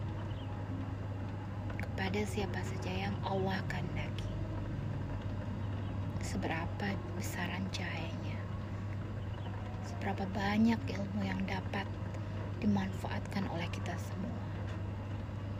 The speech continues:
Semua adalah hak kekuasaannya Allah, agar kita bisa taat kepada Allah dan Rasulullah,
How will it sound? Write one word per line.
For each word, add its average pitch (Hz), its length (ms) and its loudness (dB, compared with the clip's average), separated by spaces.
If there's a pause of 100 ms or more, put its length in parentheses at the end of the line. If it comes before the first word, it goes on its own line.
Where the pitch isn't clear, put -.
(2250)
Semua 247 480 8 (1120)
adalah 196 240 4 (160)
hak 233 160 2
kekuasaannya - 560 0
Allah, - 420 0 (960)
agar 226 220 6
kita 240 160 4
bisa 214 320 2
taat - 500 0
kepada - 460 -2
Allah 165 320 0 (100)
dan 165 160 0
Rasulullah, - 720 -2